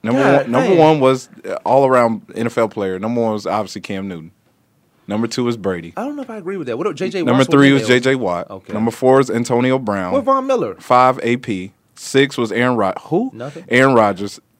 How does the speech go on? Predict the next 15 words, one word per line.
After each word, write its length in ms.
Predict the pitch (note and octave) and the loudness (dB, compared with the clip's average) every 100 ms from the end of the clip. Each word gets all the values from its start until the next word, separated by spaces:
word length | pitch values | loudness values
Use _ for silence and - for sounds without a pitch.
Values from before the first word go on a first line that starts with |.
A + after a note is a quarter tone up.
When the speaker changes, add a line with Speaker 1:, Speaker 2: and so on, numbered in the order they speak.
| _ _ _ - | _ _ _ -16
Speaker 1:
Seven, 600 | - C3 C3 C#3 C#3+ C#3 - _ | -2 2 2 2 -2 -4 -20 _
Luke 180 | G#2+ B2+ | -6 -6
Kuechly. 460 | - A#2+ A2+ G2+ - _ _ _ - | -4 -4 -4 -6 -8 _ _ _ -2
Eight, 240 | A#2+ C3 A#2 | 0 0 -2
Julio 340 | C3 C3 C3+ | -2 0 -2
Jones. 420 | A#2 G#2+ G2 F#2+ | 0 -2 -2 -6
Nine, 400 | G#2 A2+ A#2+ C3 C3 - | -4 -2 -2 -4 -8 -6
Rob 280 | G#2+ A2+ | -2 -2
Gronkowski. 640 | A2 A#2+ A#2 F#2+ F#2 G2+ G2 _ _ _ _ _ | -2 -6 -6 -8 -8 -14 -14 _ _ _ _ _
And 180 | G2 G2 | -10 -8
number 160 | G#2 G#2 | -8 -8
ten 260 | - A#2 | -6 -4
was 140 | G#2+ G2+ | -4 -4
Odell 260 | G2+ A2 | -2 -4
Beckham. 320 | A2+ B2+ - | -2 -8 -8